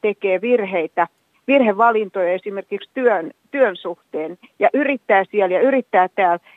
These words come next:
ja sit sut, sit sä saat potkut tai sä joudut toteamaan, että mä en osaa, mä en pysty, niin siinä on, siinä on altistavia tekijöitä masennukselle. Ja kuka sut sieltä kuopasta nostaa, jos sä oot kaikkes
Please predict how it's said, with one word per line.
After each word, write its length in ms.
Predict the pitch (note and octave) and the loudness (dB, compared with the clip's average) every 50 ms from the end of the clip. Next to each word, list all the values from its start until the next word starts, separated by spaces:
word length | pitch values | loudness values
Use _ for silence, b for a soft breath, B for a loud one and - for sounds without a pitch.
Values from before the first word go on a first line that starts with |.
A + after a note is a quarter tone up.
| b b | b b
ja 80 | - G3+ - | -6 -4 -4
sit 140 | E4 D#4 - - | -4 -4 -4 -2
sut, 140 | C4 A#3+ - - - - _ _ | -2 -2 -2 -2 -6 -6 _ _
sit 140 | - D#4+ D4+ - | -2 -2 -2 -2
sä 80 | C#4 B3 | -4 0
saat 200 | - A#3+ G#3+ G3+ _ _ | 0 0 0 0 _ _
potkut 460 | - A#3+ A3+ G3+ - _ - - - - - - - | 0 0 0 0 -2 _ -12 -12 -12 -12 -14 -8 -2
tai 140 | - G#3 G3+ - | 0 0 0 2
sä 80 | A#3 | 2
joudut 260 | A3+ A3+ A#3 G#3+ A3 _ | 2 2 2 0 -2 _
toteamaan, 640 | - C#4 C#4 C#4 - A3 F#3+ F3+ F3 F3 E3+ E3+ F3 F3 | 2 2 2 2 0 -2 -2 -2 -4 -6 -8 -6 -8 -10
että 300 | F3+ - _ - F#3 F3+ b b b b b b | -12 -10 _ -4 -4 -4 b b b b b b
mä 160 | - B3 B3 B3 | 2 4 4 4
en 100 | A#3+ - | 4 4
osaa, 380 | - C4+ C4+ - - F3+ F3 F3+ | 2 2 2 2 2 2 2 2
mä 200 | G3 A#3 A#3+ A#3 | 0 0 -2 -2
en 80 | G#3+ G3 - | -2 -4 -6
pysty, 480 | C4+ C4+ B3+ - - _ - E3 D#3+ _ _ _ _ _ _ _ | -6 -6 -6 -8 -12 _ -14 -14 -14 _ _ _ _ _ _ _
niin 240 | - A3 A3 A3+ - _ _ _ _ _ _ - - - | -4 -4 -2 -2 -4 _ _ _ _ _ _ -14 -4 0
siinä 400 | F4+ G#4 G#4+ F#4+ C4+ G3 F3+ E3 | 2 4 4 4 4 2 4 4
on, 340 | G3 A3+ A3+ G#3+ G3 F#3+ - - - | 4 4 4 2 0 -4 -8 -8 -6
siinä 320 | F4 F#4 D#4+ C#4 A3+ G3+ | -4 -2 -2 0 0 0
on 180 | - A3+ A3+ G#3+ | 2 0 0 2
altistavia 800 | - A3+ A#3 A#3 G#3+ - F#3+ F3+ _ - F3 F3 E3 F3 E3+ E3+ | 2 4 4 2 2 -2 -6 -8 _ -2 -2 -2 -2 -2 -4 -4
tekijöitä 680 | - - A3 G#3+ A3 - F#3+ E3+ D#3+ D#3 - - F3 C3 | 0 0 -2 -2 -2 -4 -4 -2 -2 -2 -2 -2 -2 0
masennukselle. 800 | G3+ A3+ A#3+ A3+ - - E3+ F3 D#3+ - - - - E3 C#3+ C#3 | 2 0 0 0 0 -2 -2 -2 -4 -12 -12 -8 -6 -6 -4 -4
Ja 100 | D3+ F3 | -6 -4
kuka 340 | - - F#4 - - D#4+ C4 | -2 -2 -2 0 0 -2 -2
sut 200 | - A3 G#3+ _ - | -2 -6 -10 _ -4
sieltä 300 | A#3+ G#3+ G3+ - G#3+ - _ | -2 -2 0 0 -2 -4 _
kuopasta 560 | - D#4 C#4 B3 - - F#3+ F3+ _ - F3 | 0 2 2 2 2 -2 -8 -10 _ -8 -8
nostaa, 440 | G3 G#3+ A3 G#3+ - _ - F3+ E3+ | -8 -8 -10 -10 -10 _ -6 -6 -6
jos 180 | F3 F#3 F3+ - | -6 -8 -10 -8
sä 80 | G3+ | -8
oot 120 | F#3+ F#3+ _ - - | -8 -8 _ -6 -2
kaikkes 360 | F#4+ F4+ E4+ _ - - G3+ | -2 -2 -2 _ -12 -14 -14